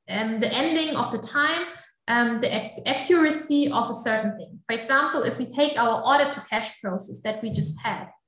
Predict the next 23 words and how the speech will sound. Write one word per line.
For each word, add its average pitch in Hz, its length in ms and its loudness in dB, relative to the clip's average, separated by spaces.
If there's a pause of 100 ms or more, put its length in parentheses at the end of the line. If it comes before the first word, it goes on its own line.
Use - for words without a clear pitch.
(760)
we 262 80 -2
can 269 160 2
actually 285 340 0
predict 285 540 0
on-time 269 520 2
delivery 233 640 0
for 233 120 -6
certain 220 480 -2
products 269 600 0 (320)
and 240 80 -2
also 320 840 4 (280)
take 285 280 4
actions 330 480 -2
immediately 311 840 2
if 240 160 0
we 233 60 -4
see 269 580 -2 (600)
this 392 240 2
delivery 277 920 2 (100)
will 262 320 4
come 254 260 0
too 254 160 -2
late. 254 580 -2